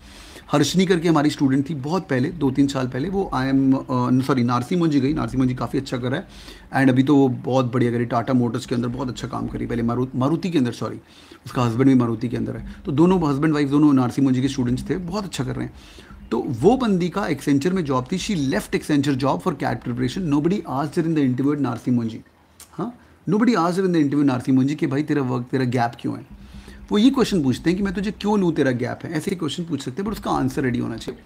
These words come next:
प्लीज, अगर जो कॉलेज में हो, अपने तो एकेडमिक्स पे ध्यान दो, अपने ग्रेजुएशन के नंबर बढ़ाइए, फ्रेशर्स को वर्क एक्सपीरियंस तो नहीं है, तो आपको जज करेंगे थोड़ा वर्क के लिए। Some companies can come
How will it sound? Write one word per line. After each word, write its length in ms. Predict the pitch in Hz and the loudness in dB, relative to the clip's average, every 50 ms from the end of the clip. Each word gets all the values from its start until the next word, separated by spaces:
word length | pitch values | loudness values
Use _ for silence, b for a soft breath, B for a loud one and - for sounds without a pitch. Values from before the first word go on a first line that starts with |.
| - | -8
प्लीज, 400 | - 160 175 202 226 208 185 - - - - - - - | -2 0 2 2 2 2 0 -4 -12 -18 -18 -12 -4 -4
अगर 140 | 135 139 160 | -2 0 0
जो 120 | 151 170 175 | 0 0 -2
कॉलेज 340 | - 135 127 131 160 165 | 0 0 2 2 2 2
में 100 | 165 180 | 2 0
हो, 100 | 185 208 185 - - - - - | -2 -2 -6 -12 -18 -14 -8 -6
अपने 280 | 131 127 156 160 165 | -6 -2 2 2 2
तो 340 | 160 175 180 180 185 202 - - - | 4 4 4 4 2 2 -2 -6 -6
एकेडमिक्स 460 | 123 - 135 127 127 123 139 139 - | -2 2 2 4 4 4 2 2 0
पे 100 | - 147 | -2 -4
ध्यान 260 | 127 120 113 117 120 | -2 0 0 0 0
दो, 160 | 120 156 233 - - b b b b b b b b b b b | 0 0 -2 -4 -12 b b b b b b b b b b b
अपने 260 | - - 131 139 143 139 | -4 -2 2 4 4 4
ग्रेजुएशन 420 | 123 127 127 120 120 123 139 139 | 4 4 2 2 2 0 0 2
के 60 | 143 | 2
नंबर 260 | 131 123 123 123 131 | 4 2 2 2 0
बढ़ाइए, 460 | 123 117 123 113 117 123 143 190 247 - - - - - | 0 0 0 0 0 0 0 0 -2 -6 -12 -20 -12 -4
फ्रेशर्स 340 | - 123 113 - 143 127 - | -2 -2 0 0 -2 -2 0
को 220 | - 190 262 269 262 - - - - | 0 0 0 0 -2 -10 -18 -8 -2
वर्क 240 | 127 127 123 127 - | 2 2 2 2 0
एक्सपीरियंस 520 | 131 - - - 147 135 143 139 139 - - - - | -6 -4 0 2 4 4 4 2 2 -4 -12 -8 -4
तो 80 | 143 131 | -2 2
नहीं 260 | 127 143 180 208 208 | 4 4 4 4 2
है, 120 | 214 226 B B B B B B | 0 -2 B B B B B B
तो 80 | - 165 | -2 0
आपको 360 | - 139 127 123 - 165 143 | 2 2 2 2 2 0 0
जज 260 | 127 120 127 117 120 | 2 2 0 0 -2
करेंगे 280 | - 131 117 123 139 156 | -4 -6 -2 0 0 0
थोड़ा 160 | 180 180 180 | -2 -2 -4
वर्क 240 | 135 123 117 107 113 110 - - | -4 -4 -6 -6 -8 -10 -10 -8
के 60 | 127 | -10
लिए। 160 | 120 123 131 - b b b b - - - | -10 -10 -12 -16 b b b b -12 -4 0
Some 160 | 147 147 160 - | 0 2 2 2
companies 460 | - 151 139 135 143 147 135 - - | 2 2 2 4 2 2 2 2 2
can 160 | 143 135 131 | 2 2 2
come 140 | - 127 | 2 2